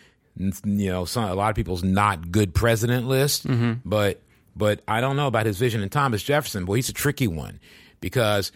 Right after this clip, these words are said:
Speaker 1: you're talking about a guy who said he believed in a, a, a less strong president and ruler by, rule, rule by the people.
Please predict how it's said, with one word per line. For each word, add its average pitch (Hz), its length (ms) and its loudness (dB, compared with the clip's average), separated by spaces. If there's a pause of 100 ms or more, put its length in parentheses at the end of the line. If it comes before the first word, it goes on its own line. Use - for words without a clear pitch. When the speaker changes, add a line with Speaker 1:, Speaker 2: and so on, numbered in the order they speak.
(120)
Speaker 1:
you're 104 120 -6
talking 143 380 2
about 135 200 4
a 120 60 2
guy 95 480 0 (220)
who 110 200 0
said 101 360 2
he 113 120 -2
believed 101 380 0
in 101 140 0
a, 90 240 -2 (100)
a, 95 280 -4
a 95 160 -2
less 101 360 0
strong 127 380 0
president 98 680 -2 (320)
and 92 360 -2
ruler 123 360 2
by, 107 220 -6
rule, 117 460 0
rule 120 220 0
by 120 140 2
the 113 80 -2
people. 101 500 -2